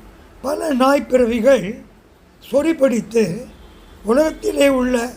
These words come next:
அத்தனை கஷ்டங்களையும் சுமந்து கொண்டிருக்கும்.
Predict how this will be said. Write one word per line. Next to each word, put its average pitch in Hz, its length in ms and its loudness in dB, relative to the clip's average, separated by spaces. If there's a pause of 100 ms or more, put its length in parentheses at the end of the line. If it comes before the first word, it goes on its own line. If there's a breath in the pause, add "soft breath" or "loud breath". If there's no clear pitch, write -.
(340)
அத்தனை 285 580 0
கஷ்டங்களையும் 254 1000 0 (560)
சுமந்து 269 500 -2
கொண்டிருக்கும். 185 640 -4